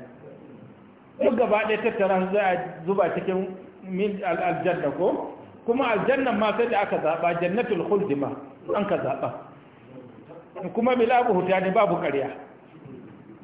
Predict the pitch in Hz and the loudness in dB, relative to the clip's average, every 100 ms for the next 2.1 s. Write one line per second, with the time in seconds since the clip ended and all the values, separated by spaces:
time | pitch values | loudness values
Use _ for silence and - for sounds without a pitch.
0 | - 170 262 247 - - 190 208 262 214 | -4 0 2 0 -4 -4 0 4 4 4
1 | 208 202 208 220 - 214 196 - 180 156 | 2 4 4 2 0 2 2 2 0 0
2 | 156 | -2